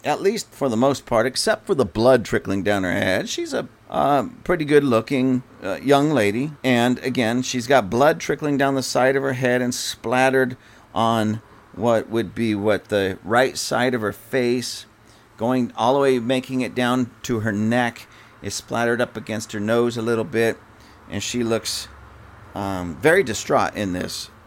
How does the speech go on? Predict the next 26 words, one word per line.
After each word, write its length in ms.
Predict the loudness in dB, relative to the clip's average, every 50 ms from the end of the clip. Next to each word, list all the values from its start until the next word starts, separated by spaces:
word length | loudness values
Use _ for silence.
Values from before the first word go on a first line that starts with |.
| -12 -8
um, 240 | -8 -6 -6 -8 -10 -12 -6
picture. 520 | -6 -6 -4 -4 -6 -4 -4 -4 -6 -8 -14 -20 -20 -20 -18 -12
And 240 | -10 -8 -8 -10 -10 -12 -12
I'm, 220 | -10 -10 -10 -10 -14 -20 -20 -20 -20 -20 -12 -10
I 80 | -8
don't 180 | -6 -4 -4 0
blame 220 | 0 0 0 2
her. 180 | 0 -2 -4 -4 -2
I 120 | -2 0
would 220 | 0 0 -2 -4 -4
be 260 | -4 -2 0 0 -2
distraught 520 | -2 -4 -8 -8 -6 -4 -2 0 0 0
if 120 | -2 -2 -2
I 80 | 0 2
had 220 | 2 0 -2 -2
blood 220 | 0 0 0 0 0
trickling 340 | -6 -10 -6 -6 -6 -4
all 140 | -2 -2 0
over 120 | 0 -2 -2
my 120 | -2 -2
head, 120 | -2 -2
because 220 | -4 -6 -8 -8 -8
somewhere 520 | -6 -2 0 0 0 2 2 2 0 2
on 160 | 0 0 0
her 100 | 0 0
head, 280 | 0 0 0 0 -2 -4